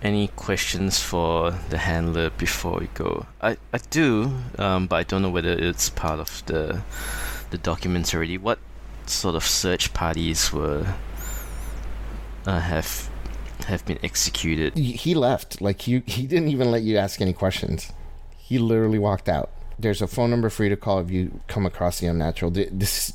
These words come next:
Speaker 2: is very cryptic. It's almost like he didn't wanna give, give you this, um,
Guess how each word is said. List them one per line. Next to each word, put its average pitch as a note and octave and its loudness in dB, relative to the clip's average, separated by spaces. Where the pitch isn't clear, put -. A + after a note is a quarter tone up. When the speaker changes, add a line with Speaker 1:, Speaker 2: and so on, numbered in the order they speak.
Speaker 2:
is A#2 2
very A2 2
cryptic. A2 -2
It's G#2+ -2
almost A2 2
like F#2+ -2
he - -4
didn't F#2+ 4
wanna F#2+ 2
give, F#2 0
give A2+ 0
you G#2+ 4
this, F#2 2
um, D#2+ 2